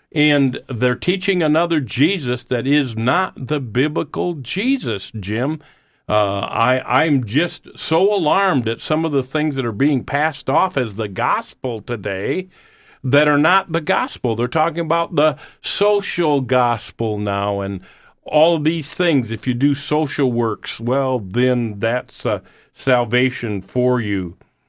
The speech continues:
Uh, <laughs> I, I'm just telling you, you need to listen to the words of the Apostle John, "Who is a liar, but he that denieth that Jesus is the Christ, he is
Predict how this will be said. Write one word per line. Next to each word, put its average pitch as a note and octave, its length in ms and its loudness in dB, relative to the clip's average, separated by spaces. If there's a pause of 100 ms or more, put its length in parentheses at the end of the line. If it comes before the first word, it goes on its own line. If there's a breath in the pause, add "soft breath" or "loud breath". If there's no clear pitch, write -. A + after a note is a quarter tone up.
(160)
Uh, G#2 460 0 (200)
<laughs> - 560 -12
I, B2+ 180 0 (120)
I'm C3+ 100 4
just C#3+ 220 -2
telling D3 300 2
you, A2 200 -2 (240 soft breath)
you A#2 80 -4
need C3+ 220 2
to A#2+ 100 0
listen C3+ 420 0
to C#3 140 0
the C3 120 0
words C3+ 300 0
of B2+ 60 -10
the C3 120 0
Apostle C#3 480 -2
John, B2+ 520 -2 (340 soft breath)
"Who E3 220 4
is D#3+ 140 -2
a E3 60 2
liar, C#3 640 0 (580)
but G#2+ 180 0
he F3 280 0
that C#3+ 280 2
denieth C#3 580 2
that A2 200 -4
Jesus C#3 420 0
is C3+ 180 -2
the G2 80 -6
Christ, B2+ 640 0
he E3+ 460 -4
is C#3 640 2